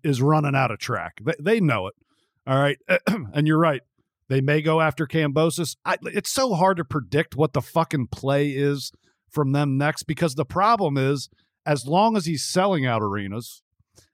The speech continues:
and as long as he's doing two hundred and fifty to three hundred thousand pay-per-view buys, they may continue to milk it. I don't fucking know, because it, it, it's lucrative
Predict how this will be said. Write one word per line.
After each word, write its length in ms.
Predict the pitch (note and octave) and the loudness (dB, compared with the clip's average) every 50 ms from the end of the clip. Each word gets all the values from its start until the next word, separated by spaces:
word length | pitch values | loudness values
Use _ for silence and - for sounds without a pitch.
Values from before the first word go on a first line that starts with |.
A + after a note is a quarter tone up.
| _ - | _ -2
and 100 | C3+ C3+ | 0 0
as 140 | C3+ C3 D3+ | 0 2 2
long 240 | E3 F3+ G#3 G3+ | 4 4 4 4
as 100 | F#3+ D#3 | 2 0
he's 180 | D#3+ E3+ C#3 B2+ | 0 -2 -2 -2
doing 480 | A#2 - E3 G3 F#3 E3+ D3 C3 B2 - _ | 0 2 2 4 2 2 0 -2 -6 -6 _
two 220 | - D#3 D3+ C#3 | 0 2 2 2
hundred 260 | C3+ C#3 C3 C3 B2 | 2 0 0 -2 -2
and 180 | A#2 A2+ A2 G#2 | -2 -2 -4 -4
fifty 460 | - - C3+ B2+ - - B2+ B2 B2 | -2 -2 -2 -2 -2 -2 -2 -2 -2
to 160 | A2 G#2 F#2+ | -2 -4 -6
three 300 | F#2 - B2 C3+ C#3 C3 | -6 -4 -2 -2 0 0
hundred 280 | A#2+ B2+ B2 A#2+ A2 G2 | -2 -2 -4 -6 -6 -6
thousand 440 | - B2 A#2+ A#2+ A#2 G#2 A#2 A2+ G#2+ | -2 0 0 0 0 -2 -4 -6 -6
pay-per-view 500 | G#2+ C3 C#3 B2+ B2 A#2 G#2 A#2 B2+ B2+ | -4 -4 -4 -4 -6 -8 -6 -6 -6 -4
buys, 480 | B2 B2+ B2+ C3+ D3 D#3 D3+ - - - _ _ _ _ _ _ _ _ _ _ | -2 -2 0 0 0 -2 -2 -6 -12 -18 _ _ _ _ _ _ _ _ _ _
they 160 | B2 E3 B3 | 0 0 0
may 200 | B3+ B3 A3+ A#3 | 2 2 2 2
continue 460 | - - A3+ G#3+ - A3+ A#3 A#3+ A#3+ B3 | 2 0 -2 0 0 0 0 0 0 0
to 100 | A#3+ A#3 | 0 2
milk 300 | A#3 C4 C#4 C#4+ - A#3 | 4 2 2 2 0 -4
it. 120 | G3 - _ _ | -6 -6 _ _
I 180 | F3 G#3+ B3+ C#4+ | 0 2 2 2
don't 220 | C#4 B3+ G#3+ D#3+ | 2 0 0 -2
fucking 380 | - - A#3 A3+ - A#3 A3 A3+ | -2 -2 0 0 0 -2 0 2
know, 180 | B3+ C#4+ D4 | 2 2 2
because 340 | G#3 G3+ - - G3+ F3 F3+ | 0 0 0 0 0 0 0
it, 100 | G3 - | 0 0
it, 140 | G#3+ G3+ - _ | 0 0 0 _
it's 220 | - A3 - - D3+ | -2 -2 -2 -2 -4
lucrative 720 | D#3+ F3+ A3 C4+ C#4+ - B3+ A#3+ G3 D3 A#2 F#2 - - | -2 0 2 2 2 0 0 0 0 0 -2 -4 -10 -20